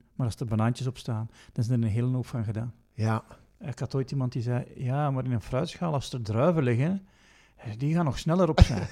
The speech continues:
Speaker 2: <laughs>
Speaker 1: Hè, en, en dat is wel een mooie bevestiging van
Speaker 2: Ja.
Speaker 1: het feit van, het moet makkelijk zijn, want anders kiezen
Speaker 2: Ja.
Speaker 1: we voor... We kiezen voor iets makkelijk.
Speaker 2: Ja,
Speaker 1: Je
Speaker 2: ja.
Speaker 1: moet, moet daar ook niet lullig over doen, we kiezen voor makkelijke dingen.
Speaker 2: Nee,
Speaker 1: Ja.
Speaker 2: en dat is, dat is dan inderdaad wel de kracht, zeker als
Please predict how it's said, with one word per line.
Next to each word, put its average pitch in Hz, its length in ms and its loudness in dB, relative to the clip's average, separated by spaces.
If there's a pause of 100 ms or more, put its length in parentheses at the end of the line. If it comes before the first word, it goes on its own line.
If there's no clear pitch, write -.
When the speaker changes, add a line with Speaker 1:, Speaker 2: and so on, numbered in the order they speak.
Speaker 2:
<laughs> - 80 -8
Speaker 1:
Hè, 185 120 0
en, 185 220 2
en 170 100 -2
dat 170 140 2
is - 120 -2
wel 160 160 4
een 147 80 6
mooie 165 180 6
bevestiging 180 400 4
van 170 80 6
Speaker 2:
Ja. 175 60 8
Speaker 1:
het 190 100 6
feit 170 180 6
van, 185 160 0 (320)
het - 100 -20
moet 127 140 0
makkelijk 123 380 0
zijn, 123 140 -4
want 107 140 -2
anders - 500 -4
kiezen 135 300 4
Speaker 2:
Ja. 147 60 4
Speaker 1:
we 139 60 4
voor... 123 240 -4 (540)
We 131 100 -4
kiezen 190 240 2
voor 156 100 4
iets 120 120 -2
makkelijk. 156 460 -2
Speaker 2:
Ja, 123 320 -4 (100)
Speaker 1:
Je - 80 -6
Speaker 2:
ja. 143 80 2
Speaker 1:
moet, 127 140 0 (540)
moet 175 120 -6
daar 160 100 0
ook 160 120 -6
niet 151 240 2
lullig 180 240 6
over 185 260 4
doen, 170 160 4
we 131 80 0
kiezen 170 300 -2
voor 139 120 0
makkelijke 139 360 -2
dingen. 147 240 -2 (220)
Speaker 2:
Nee, 123 360 0
Speaker 1:
Ja. - 60 -10
Speaker 2:
en 139 160 2
dat 190 180 4
is, - 300 4
dat 175 160 0
is 156 160 2
dan 151 140 2
inderdaad 135 460 4
wel 127 200 2
de 107 80 -2
kracht, - 600 2
zeker 160 340 2
als 147 100 2